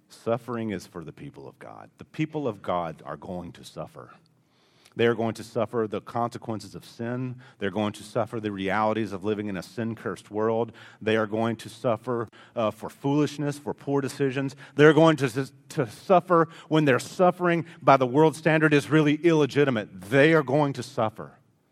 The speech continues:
And so a message of Christmas time is suffering is real. It comes to the righteous and the unrighteous. Sometimes we suffer over persecution. Sometimes we suffer because we've made dumb decisions.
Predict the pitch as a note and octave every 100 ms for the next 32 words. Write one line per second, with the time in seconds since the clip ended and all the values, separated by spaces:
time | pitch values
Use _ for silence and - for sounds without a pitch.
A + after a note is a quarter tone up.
0 | _ _ _ _ _ _ _ _ C3+ C3
1 | C#3+ C3+ C3 C3+ C#3 - C3+ C#3 C#3+ D3
2 | C3 A2+ - D3 D3 - - A#2+ A#2 A#2
3 | A#2+ A2+ A2+ - B2 - C3 B2 A#2 G#2+
4 | B2+ D3+ F2+ - _ _ _ _ A#2+ B2
5 | B2 B2 C3+ C3 - C3 B2+ A#2+ A2 A#2
6 | A#2 A#2+ A#2 G#2+ A2 G#2+ G2 F#2+ F#2+ F2
7 | - _ _ _ _ _ _ - B2+ C3+
8 | B2+ B2+ A#2+ - B2+ C3+ B2 A#2+ A2 -
9 | B2 A#2 G#2 B2+ A#2+ B2 A#2 - - -
10 | - B2 C3 B2 A2+ A#2 - C3 A#2 A#2+
11 | G#2+ A#2+ G#2 A2+ G#2+ A2+ G#2 A#2 B2 C3+
12 | B2+ D3 C3 C#3 C#3 C3